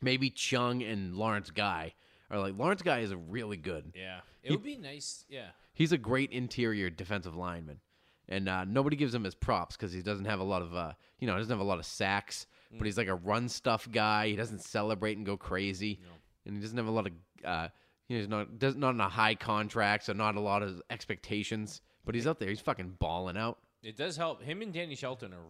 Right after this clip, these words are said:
Speaker 2: really making
Speaker 1: Yeah.
Speaker 2: some big moves.
Speaker 1: I was a little, Malcolm Brown just didn't play this game. He was hurt. And, uh, I was nervous that was gonna hurt the run game, and didn't really.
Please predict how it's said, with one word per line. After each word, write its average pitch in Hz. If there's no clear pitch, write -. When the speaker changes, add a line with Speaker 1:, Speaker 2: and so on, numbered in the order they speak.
Speaker 2:
really 98
making 95
Speaker 1:
Yeah. 87
Speaker 2:
some 87
big 80
moves. 80
Speaker 1:
I -
was 208
a 247
little, 123
Malcolm 139
Brown 135
just 95
didn't 117
play 120
this 117
game. 90
He 120
was 135
hurt. 87
And, 110
uh, 104
I 98
was 131
nervous 123
that 120
was 127
gonna 98
hurt 101
the 98
run 98
game, 85
and 85
didn't 104
really. 90